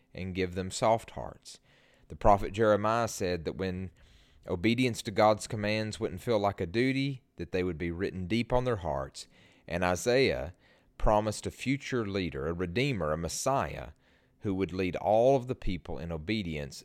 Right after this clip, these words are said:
to the law. Now, the Jewish tradition of all of these books, once again, are called the prophets, and they're telling one connected story about God's desire to bless the whole world through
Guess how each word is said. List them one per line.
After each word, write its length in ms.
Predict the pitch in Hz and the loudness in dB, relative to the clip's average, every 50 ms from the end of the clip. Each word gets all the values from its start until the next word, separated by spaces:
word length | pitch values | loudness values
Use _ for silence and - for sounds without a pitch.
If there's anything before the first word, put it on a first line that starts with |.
| _ _ | _ _
to 380 | - - 95 87 85 85 82 82 - - | -8 -6 -4 -4 -2 -4 -6 -8 -10 -8
the 80 | 85 | -4
law. 480 | 87 85 85 87 82 71 60 50 73 - _ _ _ _ _ _ _ _ _ _ _ _ _ _ _ _ _ _ _ _ - - | -2 0 0 0 0 -2 -4 -8 -14 -20 _ _ _ _ _ _ _ _ _ _ _ _ _ _ _ _ _ _ _ _ -16 -6
Now, 140 | 113 110 101 | -4 -2 -2
the 120 | 90 95 | -2 -4
Jewish 340 | 85 - 127 139 135 - - | -2 0 2 2 2 2 -2
tradition 420 | - 113 101 110 104 - - 107 | -4 -2 -2 -2 -2 -2 -4 -6
of 120 | 95 80 - | -6 -4 0
all 160 | 104 113 113 | 0 0 0
of 100 | 107 98 | 0 -2
these 160 | 101 95 - | -4 -4 -4
books, 300 | - - 85 82 - - | -6 -6 -6 -6 -6 -8
once 220 | 92 92 90 - | -8 -8 -8 -10
again, 240 | 92 80 82 80 82 | -8 -6 -6 -6 -6
are 60 | 87 | -6
called 260 | - - 90 78 73 71 | -8 -6 -8 -8 -8 -8
the 60 | 80 | -12
prophets, 640 | - - - 113 107 98 - - 90 80 - - | -10 -4 -2 0 0 0 -2 -6 -12 -12 -10 -10
and 80 | 87 85 | -8 -8
they're 80 | 82 | -8
telling 520 | 78 - - 127 120 113 107 101 95 92 98 | -8 -6 -2 0 0 0 0 -2 -4 -4 -4
one 220 | 104 120 135 147 143 | -4 -2 -2 -4 -6
connected 580 | - - 135 131 131 135 - - 135 120 - | -6 -6 -4 -4 -4 -6 -6 -8 -10 -10 -8
story 600 | - - - - 80 73 69 64 - 67 67 - - _ - - - - - - _ _ _ _ | -10 -8 -4 -4 -4 -2 -4 -4 -6 -8 -12 -14 -18 _ -20 -20 -20 -20 -20 -20 _ _ _ _
about 460 | - - 78 87 82 69 50 60 82 | -8 -2 2 2 2 2 0 -4 -4
God's 640 | 82 101 101 104 107 113 117 117 117 120 120 - - - _ _ _ _ _ _ | 0 0 2 2 4 2 2 0 -2 -4 -8 -12 -16 -18 _ _ _ _ _ _
desire 640 | - 92 87 - - 117 113 107 95 78 69 69 69 - | -12 -10 -10 -4 -2 -2 0 0 0 0 -2 -2 -6 -8
to 80 | - 80 | -10 -12
bless 480 | 71 - 92 95 104 107 104 - - | -10 -8 -2 2 2 2 2 0 -4
the 120 | - 80 78 | -8 -8 -8
whole 360 | - - 127 131 139 139 123 | -2 0 2 2 2 0 -2
world 600 | 95 78 80 78 73 69 65 65 65 69 - - _ _ _ _ _ _ _ _ _ _ _ | -4 -6 -4 -4 -2 -4 -4 -6 -8 -10 -12 -18 _ _ _ _ _ _ _ _ _ _ _
through 500 | - - 113 117 113 113 117 117 117 120 | -6 -2 0 2 2 4 2 0 -2 -4